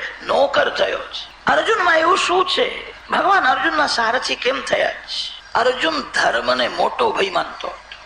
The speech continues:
મહાભારતના વન પર્વમાં કથા આવે છે,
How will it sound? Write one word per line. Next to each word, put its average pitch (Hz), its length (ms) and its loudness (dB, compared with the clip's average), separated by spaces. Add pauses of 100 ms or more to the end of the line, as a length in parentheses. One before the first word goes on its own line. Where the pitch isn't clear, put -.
(300)
મહાભારતના 226 640 0
વન 262 280 2
પર્વમાં 226 520 0
કથા - 280 0
આવે 92 280 0
છે, - 360 -4